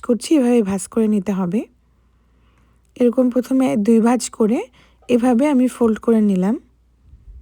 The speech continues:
এতে করে পরোটাটা চারকোনা পরোটা হবে। এখন আবার একটু ময়দা ছিটিয়ে আমি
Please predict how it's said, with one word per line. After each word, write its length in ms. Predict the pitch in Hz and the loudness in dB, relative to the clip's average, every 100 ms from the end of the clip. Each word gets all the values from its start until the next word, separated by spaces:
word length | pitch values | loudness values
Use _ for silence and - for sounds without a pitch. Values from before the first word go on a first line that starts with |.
| - 285 330 330 _ _ _ _ _ _ _ _ _ _ - | -20 _ -20 _ _ _ _ _ _ _ _ _ _ _ -2
এতে 180 | 233 269 | 2 2
করে 220 | 247 302 349 220 | 2 2 4 2
পরোটাটা 420 | 240 233 226 240 294 | 2 2 2 0 0
চারকোনা 540 | 247 220 214 233 240 | 2 0 2 0 0
পরোটা 400 | 233 226 208 220 | 2 2 2 0
হবে। 280 | 196 196 202 339 _ _ _ _ _ _ _ _ _ _ _ _ _ _ _ _ _ _ _ _ _ - _ _ _ _ _ _ _ _ - - _ _ _ _ _ _ _ _ - | -2 -2 -4 -6 _ _ _ _ _ _ _ _ _ _ _ _ _ _ _ _ _ _ _ _ _ -20 _ _ _ _ _ _ _ _ -20 -20 _ _ _ _ _ _ _ _ -4
এখন 260 | 214 294 285 | -2 -2 0
আবার 260 | 226 214 | 2 4
একটু 200 | 247 240 285 | 2 2 0
ময়দা 320 | 254 233 247 | 2 2 2
ছিটিয়ে 400 | 240 240 214 302 | 0 -4 0 0
আমি 220 | 330 233 | 2 2